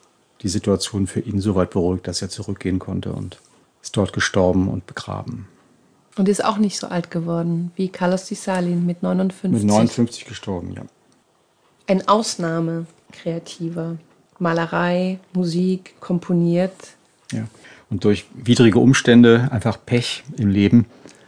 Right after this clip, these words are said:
Speaker 1: leider sehr früh von einer Tango-Karriere in Buenos Aires ausgeschlossen.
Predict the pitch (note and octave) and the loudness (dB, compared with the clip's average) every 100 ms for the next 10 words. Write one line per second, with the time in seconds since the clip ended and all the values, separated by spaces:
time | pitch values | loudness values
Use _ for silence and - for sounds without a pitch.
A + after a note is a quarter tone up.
0 | _ _ G#2+ A2 G2 G#2 G#2 - - A2 | _ _ 0 2 4 4 2 -2 0 0
1 | - G#2+ - F#2+ F#2+ F#2 - A2+ F#2+ - | 2 0 2 2 2 0 2 2 2 0
2 | G2 F#2 F#2+ F2+ F2+ E2+ _ _ _ A#2 | 0 2 2 2 0 -4 _ _ _ -2
3 | G2+ F#2+ G2 G2 - F#2+ F#2+ F2 - - | -2 0 0 -2 -2 -2 -2 -6 -10 -14
4 | - _ _ - G2 G2+ F#2 - - F2+ | -20 _ _ -6 -4 -2 -4 -4 -2 -2
5 | - F#2+ | -2 -8